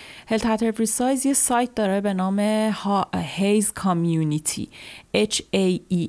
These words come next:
اس کامیونیتی. می‌تونیم اون سایت رو بخونیم، توش پر مقاله هست، رفرنس هست، پادکست هست، پیجای مختلف هست،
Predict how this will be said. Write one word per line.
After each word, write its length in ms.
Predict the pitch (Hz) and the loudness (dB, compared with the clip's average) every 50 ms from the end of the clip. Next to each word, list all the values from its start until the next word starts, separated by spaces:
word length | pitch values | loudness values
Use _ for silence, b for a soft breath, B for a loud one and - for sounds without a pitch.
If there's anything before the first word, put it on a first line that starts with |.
| - - | -2 -2
اس 280 | 185 202 233 - - | 0 0 0 -2 -2
کامیونیتی. 720 | - - 202 196 180 175 170 165 160 160 160 160 - - - | -4 -2 -2 0 0 0 0 0 0 -2 -2 -4 -4 -4 -2
می‌تونیم 360 | 180 190 185 - 247 254 247 - | -2 0 0 0 -2 -2 0 0
اون 120 | 240 247 | 0 0
سایت 340 | 233 - - 220 196 202 - | 0 0 0 -2 -2 -2 -2
رو 60 | 180 | -4
بخونیم، 520 | 180 180 208 233 - - - 214 220 220 | -2 0 -2 -2 -2 -2 -2 0 0 0
توش 240 | 208 - 214 190 - | -2 -2 -6 -8 -8
پر 260 | - - - 202 202 | -8 -4 -2 -2 0
مقاله 560 | 196 185 180 170 165 160 - 160 160 160 180 202 | 0 0 0 -2 -2 -2 -2 0 0 0 0 0
هست، 440 | 208 226 214 214 214 208 - - | 0 0 0 0 0 0 -2 -2
رفرنس 540 | 180 160 160 - - - 214 226 226 226 - - | -2 -2 -2 -4 -4 -2 0 0 0 -2 -2 -4
هست، 300 | - 208 202 208 202 - | -2 -2 -2 -2 -2 -4
پادکست 560 | - 156 156 156 - - - 220 247 233 233 - | -4 -6 -6 -6 -8 -6 -2 0 0 0 -2 -4
هست، 340 | - - 220 214 214 214 - | -4 -2 -2 -2 -2 -2 -4
پیجای 380 | - 175 165 156 - 160 143 | -4 -4 -4 -2 -4 -4 -4
مختلف 560 | 160 165 156 156 156 - - - - - 233 226 | -2 -4 -4 -4 -6 -6 -4 -4 -2 -2 -4 -4
هست، 280 | - 233 226 220 B B | -2 -4 -4 -4 B B